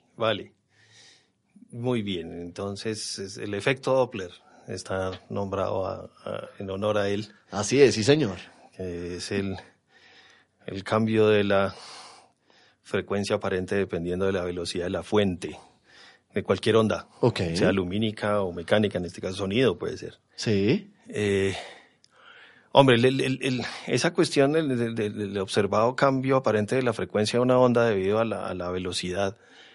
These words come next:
Speaker 1: de la fuente se utiliza, uy, en, en, hay muchos aspectos que utilizan el, el efecto
Speaker 2: Uno práctico,
Speaker 1: del
Speaker 2: para que lo, la gente lo entienda muy bien.
Speaker 1: Hombre, hay uno en medicina,
Speaker 2: Ujú.
Speaker 1: por ejemplo, que hacen el eco, el ecodoppler para saber la velocidad de flujo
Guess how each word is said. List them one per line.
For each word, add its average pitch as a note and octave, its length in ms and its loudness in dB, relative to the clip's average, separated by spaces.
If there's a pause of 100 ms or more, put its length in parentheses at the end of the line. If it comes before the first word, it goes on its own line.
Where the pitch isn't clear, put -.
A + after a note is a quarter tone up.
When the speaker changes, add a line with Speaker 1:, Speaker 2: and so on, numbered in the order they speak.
(180)
Speaker 1:
de A#2 140 0
la G#2+ 100 0
fuente G#2 460 2
se A#2+ 100 -2
utiliza, A2 560 0 (1000)
uy, D#3+ 260 0
en, F2+ 160 -6
en, G2+ 260 -6
hay A2+ 120 -2
muchos C3 580 4 (400)
aspectos G#2 460 -4
que - 80 -6
utilizan F#2 400 -10
el, E2+ 160 -10
el E2+ 120 -12
efecto F2+ 180 -8
Speaker 2:
Uno C#3+ 160 0
práctico, F#2+ 380 0
Speaker 1:
del F2 60 -4
Speaker 2:
para G2 180 -2
que A2 100 -4
lo, A2 180 -2
la G#2+ 120 -2
gente C3+ 220 2
lo C#3+ 80 4
entienda B2 300 0
muy C#3 160 2
bien. G#2+ 180 0 (340)
Speaker 1:
Hombre, B2 240 10
hay A#2+ 140 8
uno D#3 300 10
en C#3 120 8
medicina, G#2+ 560 4 (140)
Speaker 2:
Ujú. A2+ 320 -6
Speaker 1:
por F#2 160 -2
ejemplo, G2 360 0
que - 120 -8
hacen F#2 240 -2
el G2 120 0
eco, G2 320 0
el G2 140 -2
ecodoppler G2 560 -2
para F2+ 220 -4
saber F2 360 0
la G#2 160 4
velocidad F2+ 500 -2
de F2+ 100 -2
flujo G2 480 -2